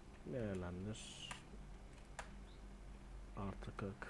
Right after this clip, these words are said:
İleride fashion ruhumuz çok gelirse bunları tabii değerlendireceğiz tekrardan. Şurada.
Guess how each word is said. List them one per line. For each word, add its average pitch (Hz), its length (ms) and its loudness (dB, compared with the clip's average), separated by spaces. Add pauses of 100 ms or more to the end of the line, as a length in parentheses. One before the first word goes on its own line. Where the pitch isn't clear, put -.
(800)
İleride 110 320 6
fashion 113 460 10
ruhumuz 107 360 8
çok - 240 0
gelirse 117 540 6
bunları 110 380 4
tabii 104 220 4
değerlendireceğiz 101 680 6
tekrardan. 98 520 0 (4000)
Şurada. - 540 -4